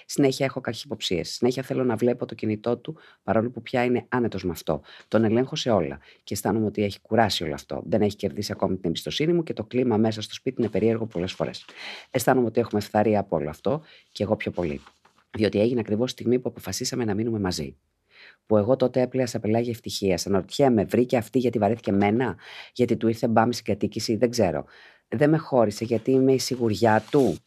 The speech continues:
η ασφάλειά του. Και απλά τόσα χρόνια δεν έχει δει το κάτι διαφορετικό, δεν ξέρω, αλήθεια. Αισθάνομαι πολύ μπερδεμένη, τον αγαπάω πολύ, δεν ξέρω πώς θα ήταν η ζωή μου χωρίς εκείνον. Πριν από αγόρι μου και εγώ κορίτσι του, είμαστε και πολλά παραπάνω. Το νιώθω οικογένεια, μιλάμε και σαν φίλοι. Αλλά γιατί μου το κάνει αυτό;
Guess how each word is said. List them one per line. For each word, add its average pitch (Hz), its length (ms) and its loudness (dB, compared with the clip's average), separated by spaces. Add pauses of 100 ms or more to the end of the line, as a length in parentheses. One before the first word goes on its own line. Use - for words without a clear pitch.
(180)
η 117 120 2
ασφάλειά 113 640 4
του. 104 320 0 (340)
Και - 100 0
απλά 127 240 4
τόσα 123 220 -2
χρόνια 127 280 0
δεν 131 200 2
έχει 127 220 -2
δει 123 140 -4
το 117 120 -6
κάτι 113 200 0
διαφορετικό, 113 540 0
δεν 139 120 0
ξέρω, 135 220 0
αλήθεια. 107 440 -2 (120)
Αισθάνομαι 135 340 0
πολύ 117 180 0
μπερδεμένη, 113 420 0
τον 120 140 -4
αγαπάω 104 300 -2
πολύ, 113 240 -2
δεν 135 120 -2
ξέρω 123 180 0
πώς 113 160 -10
θα 98 120 -6
ήταν 107 140 -2
η 113 40 -2
ζωή 101 180 0
μου 92 120 0
χωρίς 92 180 -6
εκείνον. 87 380 -2 (400)
Πριν 143 180 -2
από 147 160 0
αγόρι 127 360 2
μου 117 120 2
και 113 100 -4
εγώ 113 120 -4
κορίτσι 113 380 0
του, 139 60 -2
είμαστε 139 220 -4
και 120 80 -12
πολλά 113 240 -2
παραπάνω. 113 480 -2
Το 95 80 -4
νιώθω 107 260 -2
οικογένεια, 120 440 2
μιλάμε 110 340 4
και - 80 -16
σαν 110 160 -4
φίλοι. 87 360 0 (420)
Αλλά 139 180 2
γιατί 131 220 0
μου 160 80 2
το 110 120 -2
κάνει 82 240 -4
αυτό; - 300 -10